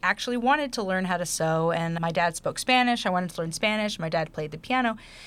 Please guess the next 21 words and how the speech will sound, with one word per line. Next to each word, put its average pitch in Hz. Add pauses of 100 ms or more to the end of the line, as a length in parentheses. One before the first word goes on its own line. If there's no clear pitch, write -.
(220)
And 226
I 233
think 381 (100)
my 240
parents, 254
when 208
I 196
asked 208
them 208
to 208
teach -
me 214
those 190
different 190
things, 214
were 202
like, 202
"Eh, 285 (340)
they 247
kinda 277
suck." -